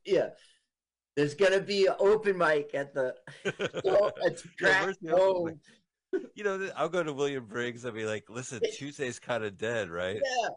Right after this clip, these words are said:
Speaker 1: you, you guys can do a little business on Tuesdays, right?
Speaker 2: Right. Listen, look, th-, there's a lot of foot traffic. There's soldiers marching. There's, you know,
Speaker 1: <laughs>
Speaker 2: people will come in. They'll get a drink.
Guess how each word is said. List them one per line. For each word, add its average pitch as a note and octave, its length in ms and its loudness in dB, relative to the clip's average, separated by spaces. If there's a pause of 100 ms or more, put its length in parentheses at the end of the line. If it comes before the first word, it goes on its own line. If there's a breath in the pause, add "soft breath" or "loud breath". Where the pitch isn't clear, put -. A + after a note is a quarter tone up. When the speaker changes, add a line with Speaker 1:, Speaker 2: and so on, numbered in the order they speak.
(180)
Speaker 1:
you, - 280 -6
you C#4+ 120 -4
guys C4+ 280 4
can G3 180 -10
do E3+ 160 2
a - 20 4
little C#3+ 360 0 (440 soft breath)
business C#3+ 460 -4
on F#3 160 -2
Tuesdays, E3 680 -4
right? D#4 340 -2 (340)
Speaker 2:
Right. F3 380 -4 (500)
Listen, G3+ 240 -2
look, F#3+ 220 0
th-, - 180 -10
there's C#3+ 140 -2
a C#3+ 40 0
lot C#3+ 300 2
of E3 100 -4
foot E3+ 200 -6
traffic. E3 680 -2
There's G#2+ 180 -10
soldiers B2 640 -4
marching. B2 840 -6
There's, G2 260 -10
you G2+ 140 -20
know, B2 160 -4
Speaker 1:
<laughs> D#3 340 -4
Speaker 2:
people G3 220 -4
will E3 120 -2
come D3 280 -2
in. D#3+ 360 -2 (420)
They'll D#3+ 100 -6
get D3 180 -2
a D3 80 -6
drink. C3 400 -4